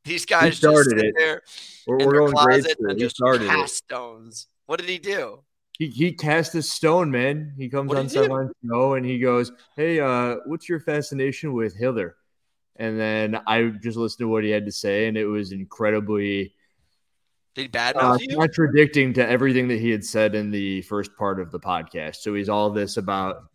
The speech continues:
Speaker 2: being open and not holding judgment and hearing people out and taking their perspective. And then he completely puts my perspective away. And he hasn't watched a single thing that I've said.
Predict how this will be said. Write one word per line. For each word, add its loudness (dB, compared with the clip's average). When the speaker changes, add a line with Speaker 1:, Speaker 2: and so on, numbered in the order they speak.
Speaker 2:
being 2
open 2
and -4
not -2
holding -4
judgment -2
and -8
hearing -2
people 0
out 2
and -8
taking 0
their 0
perspective. -2
And -4
then -2
he -4
completely 0
puts 2
my 2
perspective -8
away. 0
And 0
he 0
hasn't 0
watched 0
a -6
single 0
thing 0
that 2
I've 0
said. 0